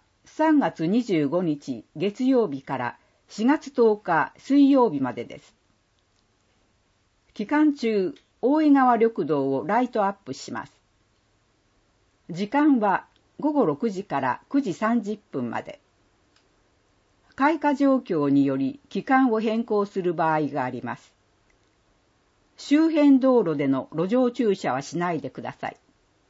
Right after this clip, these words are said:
その他の桜の名所として、名勝木曽川堤、浅井山公園、微細緑道、増田神社、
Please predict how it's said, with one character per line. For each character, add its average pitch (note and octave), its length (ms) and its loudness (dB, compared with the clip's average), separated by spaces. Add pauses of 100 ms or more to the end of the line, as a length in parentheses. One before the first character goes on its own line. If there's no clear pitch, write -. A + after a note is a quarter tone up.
(1700)
そ A3 160 -6
の E4 140 2
他 A#3+ 240 -2
の D3 140 0
桜 A#3 400 -2
の G#3+ 120 -2
名 F#3 220 -2
所 F#3+ 160 -8
と D#3 160 -6
し - 100 -18
て、 - 320 -8 (880)
名 C4 260 4
勝 G3+ 460 0
木 - 120 -20
曽 C#4+ 160 4
川 A3 240 2
堤、 C#3+ 440 -8 (1160)
浅 G3+ 300 2
井 C#4 100 4
山 A3+ 240 0
公 F3 300 -2
園、 A#2 260 -8 (1000)
微 F3+ 100 -6
細 D4+ 280 0
緑 A#3 340 0
道、 A#2+ 340 -10 (1040)
増 C4 460 4
田 A3 160 2
神 F#3 320 -2
社、 A#2+ 180 -12